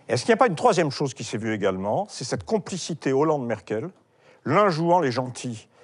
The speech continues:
et l'autre la méchante, pour faire capituler le peuple grec et le gouvernement grec, et notamment Tsipras, qui n'aura pas résisté très longtemps. Ce qui est d'ailleurs un tournant aussi, parce que ça veut dire que dans l'état d'esprit, dans la conscience, dans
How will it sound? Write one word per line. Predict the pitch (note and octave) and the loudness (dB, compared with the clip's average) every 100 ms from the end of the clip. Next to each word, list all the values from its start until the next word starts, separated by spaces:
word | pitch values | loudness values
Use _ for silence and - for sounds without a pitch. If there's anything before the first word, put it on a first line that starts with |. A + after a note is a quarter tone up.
| - - | -16 -2
et | C3+ | 2
l'autre | E3+ - A2+ | 2 2 2
la | |
méchante, | G#2+ C#3+ - C3+ F#3 - - _ _ | 2 0 -2 -2 -4 -6 -20 _ _
pour | - C#3+ | -4 -2
faire | - D3 G#2+ - | 2 4 2 4
capituler | D#4 G#3 D#3 E3 D#3+ | 2 2 -6 -2 -2
le | B2 | -2
peuple | G#2+ A2+ | -2 -2
grec | G#2 A#2+ D3+ - | -2 0 -2 -2
et | B2+ | -2
le | |
gouvernement | A#2+ A#2+ A2+ A2+ G#2 | 0 2 2 2 -2
grec, | G2 A2+ D#3+ - - - | 0 0 0 -6 -20 -10
et | G2 | -4
notamment | A2+ A#2+ B2+ A2+ G2+ | -2 2 2 0 -4
Tsipras, | - A2+ - B2+ D3+ - - - | -8 -6 2 2 2 -6 -20 0
qui | A2+ | 4
n'aura | G2+ | 6
pas | D3+ | 4
résisté | B2 A2 A2+ - D#3+ | 2 -4 -4 -4 -4
très | - D3 | 0 0
longtemps. | B2+ A2+ G2+ F#2+ E2 - - - | 2 -2 -4 -6 -6 -16 -20 -18
Ce | - | -2
qui | D3+ | 4
est | |
d'ailleurs | D#3 D3+ | 4 4
un | C#3 | 4
tournant | C#3 C3 | 4 4
aussi, | F3 - G#3+ - - - - | 4 2 -6 -6 -18 -20 -2
parce | C3+ - | 0 2
que | |
ça | D#3 E3 | 2 4
veut | |
dire | C#3+ D#3+ | 4 2
que | C3+ | 2
dans | A#2+ A#3 A#3+ | 2 4 4
l'état | D#3+ D#3+ | 4 2
d'esprit, | D3+ C3+ - C#3 A2 | 2 -4 -4 -4 2
dans | G3 | 4
la | G3 | 4
conscience, | - E3+ - D3+ B2+ A2+ - - - | 2 -4 -2 0 2 0 -6 -20 -14
dans | G#2+ C3 G#3+ F#3+ B2+ | 0 4 6 4 2